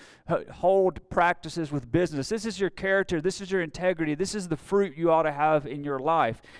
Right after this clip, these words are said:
This is not a debatable moment. In other words, it doesn't matter what we all think is right or wrong. It matters what God says is right and wrong. And I find we live in that kind of relative society to where everybody's kinda like, "Well,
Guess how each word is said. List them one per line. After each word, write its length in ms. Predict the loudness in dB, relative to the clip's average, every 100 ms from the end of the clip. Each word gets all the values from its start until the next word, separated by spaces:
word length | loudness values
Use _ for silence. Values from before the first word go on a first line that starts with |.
| -6
This 200 | -2 -2
is 160 | -2 -4
not 300 | 0 2 2
a 60 | 2
debatable 640 | 0 2 2 2 2 0
moment. 420 | 0 0 -2 -4
In 120 | -2 0
other 200 | 2 4
words, 360 | 4 2 -2 -14 _ _
it 200 | -4 2
doesn't 340 | 2 4 0
matter 340 | 0 2 2 4
what 200 | 4 2
we 160 | 2
all 240 | 4 4 2
think 380 | 0 0 0 -4
is 180 | -2
right 260 | 0 2 2
or 100 | -2
wrong. 280 | 0 0 -2
It 100 | -2
matters 320 | 0 0 -2
what 180 | -4 0
God 300 | 0 0 -2
says 380 | -4 -2 -2 -4
is 120 | -4
right 280 | -2 -2 -4
and 120 | -6
wrong. 380 | -6 -8 -16 -20 _ _ _ _ _ _ _ _
And 120 | -2
I 80 | -2
find 360 | 0 2 2 2
we 120 | 0
live 220 | 2 2
in 100 | 2
that 180 | 0 -2
kind 220 | -4 -4
of 180 | -4 0
relative 440 | 2 2 0 -6
society 640 | -6 -10 -2 0 0 0 -6
to 120 | -6
where 160 | -4 -4
everybody's 520 | -4 -2 -2 -4 -8
kinda 260 | -4 -2
like, 260 | 2 0 0
"Well, 220 | -4 -4